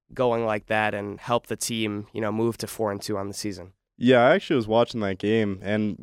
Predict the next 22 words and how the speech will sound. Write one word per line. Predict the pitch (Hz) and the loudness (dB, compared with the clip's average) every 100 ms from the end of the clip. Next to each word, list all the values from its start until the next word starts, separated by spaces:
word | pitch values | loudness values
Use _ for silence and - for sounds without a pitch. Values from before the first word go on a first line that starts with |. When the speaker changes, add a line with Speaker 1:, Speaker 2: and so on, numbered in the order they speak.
| 101 | 0
Speaker 2:
what | 123 | 0
seemed | - - 175 214 | 0 0 0 2
to | |
happen | 110 104 131 180 180 | 2 2 0 -2 -4
is | 113 107 | -4 0
both | 127 156 | 2 2
teams | - 139 127 | 2 0 0
scored | - 110 110 | 0 2 2
a | |
lot, | 95 98 101 | 2 2 2
obviously, | 110 113 113 127 | 2 2 0 0
but | 113 | 2
anytime | 107 165 - 175 117 | 2 2 2 2 2
Long | 107 110 104 | 2 2 2
Island | 107 101 90 | 0 0 -6
scored, | - 98 104 95 90 - | -6 0 2 0 -4 -6
we | 98 143 | 2 4
would | 156 104 | 4 0
respond | 87 - 110 113 104 90 - | -6 -4 0 2 0 -4 -6
just | 98 - | -8 -6
almost | - 107 113 101 | -2 0 0 -2
immediately. | 92 87 95 113 95 85 92 | -6 -4 -2 0 -2 -4 -6